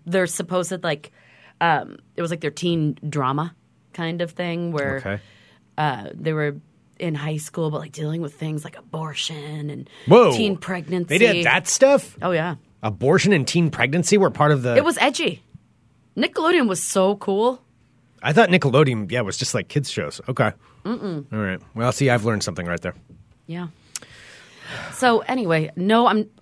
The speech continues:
Speaker 1: we're not monsters. Eloise has seen many other scary movies, but it was just funny. And she also likes to put on a show. She's, she slept just fine.
Speaker 2: I wonder where she gets that from.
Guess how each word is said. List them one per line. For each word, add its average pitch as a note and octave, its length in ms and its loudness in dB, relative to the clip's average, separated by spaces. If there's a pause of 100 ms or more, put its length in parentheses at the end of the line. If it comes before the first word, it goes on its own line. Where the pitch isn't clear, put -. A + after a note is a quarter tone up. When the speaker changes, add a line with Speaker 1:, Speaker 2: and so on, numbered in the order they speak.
(120)
Speaker 1:
we're G3+ 120 0
not G3+ 280 0
monsters. D#3+ 580 -2
Eloise D#3 380 -2
has D3+ 120 -8
seen D3 440 -4
many F3 260 -4
other C#3+ 180 -4
scary C#3 340 -6
movies, C3 320 -8
but C#3+ 100 -4
it A2+ 40 -2
was C3 120 -8
just - 180 -10
funny. D#3+ 160 -2
And G3 100 -4
she - 100 -2
also D4 200 0
likes G#3+ 160 0
to F3+ 60 -8
put F#3 140 -2
on E3+ 140 2
a C3 60 -4
show. C#3 380 -2 (480)
She's, - 400 -4
she - 200 -6
slept - 480 -4
just F3 320 -4
fine. A#2 360 -8
Speaker 2:
I G2+ 40 -6
wonder G2+ 160 -2
where G#2 100 -2
she F2+ 100 -8
gets F#2+ 160 -4
that G#2+ 120 -2
from. F#2 220 -12